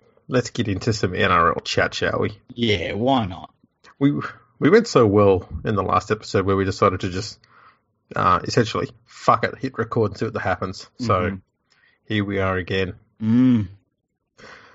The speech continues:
Speaker 1: So, there's been a few talking points.
Speaker 2: Yeah, there's a few of 'em anyway.
Speaker 1: Let, let's start with the, uh, the racism saga that happened against Brent Naden.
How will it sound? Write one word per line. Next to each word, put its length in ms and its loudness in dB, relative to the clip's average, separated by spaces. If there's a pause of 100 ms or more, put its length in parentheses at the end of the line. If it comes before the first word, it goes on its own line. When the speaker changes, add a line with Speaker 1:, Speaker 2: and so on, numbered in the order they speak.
(100)
Speaker 1:
So, 160 4
there's 200 -4
been 200 0
a 60 -2
few 160 -4
talking 340 -2
points. 460 -8 (500)
Speaker 2:
Yeah, 400 4
there's 420 -4 (140)
a 80 -6
few 320 2
of 100 -6
'em 160 -12
anyway. 280 -10 (600)
Speaker 1:
Let, 200 -2
let's 200 -2
start 440 2
with 280 -10
the, 460 -6 (100)
uh, 580 -4 (720)
the 80 2
racism 720 2 (180)
saga 460 0
that 120 -6
happened 440 -6 (180)
against 360 -4
Brent 200 0
Naden. 560 -4